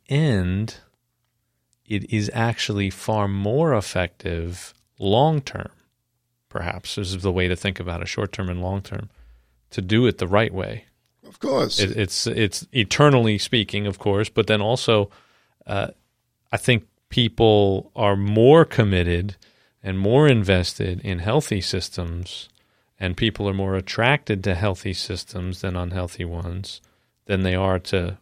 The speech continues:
Speaker 1: abusive ones in the end.
Speaker 2: In the end, yeah. Y-, y-, stick it out because, um, y-, y-, you've seen a lot of big churches come and go.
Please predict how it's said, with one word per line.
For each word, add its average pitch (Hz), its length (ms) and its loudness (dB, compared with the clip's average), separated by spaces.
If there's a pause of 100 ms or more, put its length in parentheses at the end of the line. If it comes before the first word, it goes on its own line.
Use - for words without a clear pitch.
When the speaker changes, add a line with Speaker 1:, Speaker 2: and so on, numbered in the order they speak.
Speaker 1:
abusive 110 520 -2
ones - 400 -14 (540)
in 127 160 6
the 107 200 6
end. 98 180 0 (420)
Speaker 2:
In 127 140 2
the 123 120 -2
end, 107 320 -2
yeah. 110 220 -2 (420)
Y-, - 140 -12 (100)
y-, 156 200 0
stick 226 360 0
it 151 100 2
out 127 320 2
because, 131 420 -2
um, 123 320 2 (760)
y-, 147 160 -20 (420)
y-, 123 100 -20 (160)
you've 170 180 -2
seen 202 280 4
a 131 80 2
lot 143 320 4
of 127 320 -4
big 156 220 -4
churches 117 420 -2
come 127 260 -2
and 120 120 -4
go. 117 220 0